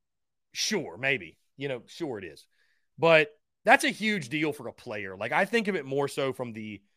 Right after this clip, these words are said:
the player aspect. And you take a risk every time you take the field, right? So I, I got no problem with guys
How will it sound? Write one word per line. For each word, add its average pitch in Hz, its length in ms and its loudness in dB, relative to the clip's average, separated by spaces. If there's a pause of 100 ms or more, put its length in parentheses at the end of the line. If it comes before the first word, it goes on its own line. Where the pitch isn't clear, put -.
(340)
the 123 120 -10
player 156 640 0
aspect. 165 680 0 (1500)
And 151 500 0 (720)
you 160 120 -6
take 202 220 2
a 196 100 2
risk 190 380 2
every 175 420 4
time 160 400 0
you 143 80 -4
take 135 240 -2
the 117 80 -16
field, 87 260 -14 (800)
right? 131 260 2 (600)
So 110 240 -6
I, 165 140 2
I 214 80 8
got 240 160 10
no 196 100 6
problem 151 380 4
with 131 160 -4
guys 127 560 2